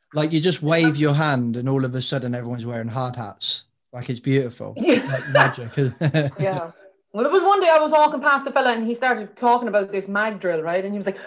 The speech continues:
Speaker 2: "No, I know this is meant to be this way and that's meant to be that way." And I was like, "What the fuck is a mag drill?"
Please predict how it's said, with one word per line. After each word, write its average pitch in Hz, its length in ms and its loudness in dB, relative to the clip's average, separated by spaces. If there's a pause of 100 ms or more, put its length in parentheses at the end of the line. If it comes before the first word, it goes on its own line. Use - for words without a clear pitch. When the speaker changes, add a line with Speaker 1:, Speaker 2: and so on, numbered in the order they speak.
(100)
Speaker 2:
"No, 208 80 2
I 202 80 2
know 240 200 4
this 302 240 -4
is 294 120 -8
meant 294 140 -4
to - 20 -14
be 277 80 -8
this 277 180 -6
way 277 120 0
and 233 80 -4
that's 214 200 -6
meant 262 140 -6
to - 20 -16
be 262 60 -12
that 277 200 -2
way." 233 120 0
And 226 100 -6
I 233 80 -6
was 208 80 -14
like, 202 240 -10
"What 220 200 -20 (140)
the 175 60 -20 (180)
fuck 208 360 -14
is 175 100 -16
a 175 40 -16
mag 175 280 -12
drill?" 160 240 -10